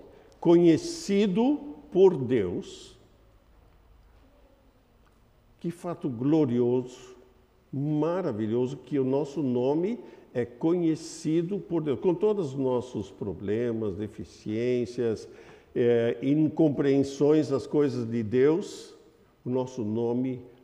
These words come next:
conhecido por Deus, arrolado no céu. O que que é arrolado? Antigamente os registros eram feitos em rolos.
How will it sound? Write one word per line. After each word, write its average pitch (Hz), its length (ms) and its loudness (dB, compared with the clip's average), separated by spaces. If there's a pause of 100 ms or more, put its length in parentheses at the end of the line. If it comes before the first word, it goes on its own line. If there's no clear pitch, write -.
(100)
conhecido 135 1120 -2 (340)
por 135 240 4
Deus, 113 720 -4 (640)
arrolado 156 1120 4 (360)
no 131 280 0
céu. 120 540 -2
O 139 60 -4
que 175 180 -6
que 170 260 -2
é 139 200 4
arrolado? 123 840 0 (340)
Antigamente 147 680 0
os 127 160 0
registros 127 760 -4
eram 131 240 0
feitos 135 420 -6
em 147 300 2
rolos. 139 960 2